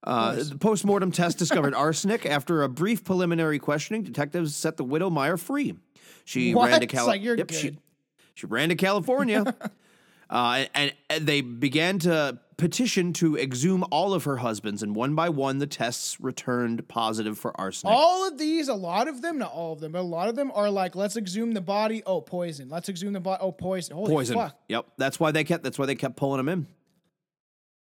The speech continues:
Speaker 1: But yeah, she, uh, she was married seven times.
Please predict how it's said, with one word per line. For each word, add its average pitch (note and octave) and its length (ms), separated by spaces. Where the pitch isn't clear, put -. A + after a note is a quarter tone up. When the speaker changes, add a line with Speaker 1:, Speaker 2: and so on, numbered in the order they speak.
Speaker 1:
But A#2 160
yeah, E3 180
she, D3 360
uh, C3+ 420
she - 140
was C#3 120
married D3 320
seven E3+ 380
times. D#3+ 540